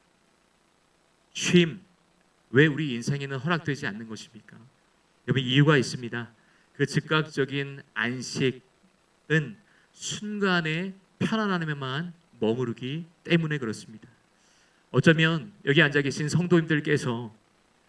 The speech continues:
완전히 넘어서야만 하는 그 근본적인 문제를 그냥 남겨두는 일일 수도 있기 때문에 그 즉각적인 우리가 원하는 안식은 이루어지지 않을 수도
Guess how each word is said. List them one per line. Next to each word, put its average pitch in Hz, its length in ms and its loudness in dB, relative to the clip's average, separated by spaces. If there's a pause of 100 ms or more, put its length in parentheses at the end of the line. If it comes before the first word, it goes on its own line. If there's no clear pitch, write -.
완전히 165 800 2
넘어서야만 143 840 2
하는 135 440 -2 (280)
그 139 320 -2
근본적인 147 920 0 (280)
문제를 139 640 4 (320)
그냥 151 560 2
남겨두는 131 720 0
일일 123 300 2
수도 135 280 -2
있기 165 400 0
때문에 135 640 -2 (720)
그 135 100 -2
즉각적인 127 680 -4
우리가 151 280 4
원하는 123 420 0
안식은 127 680 -6 (320)
이루어지지 127 640 2 (360)
않을 135 260 0
수도 151 480 -2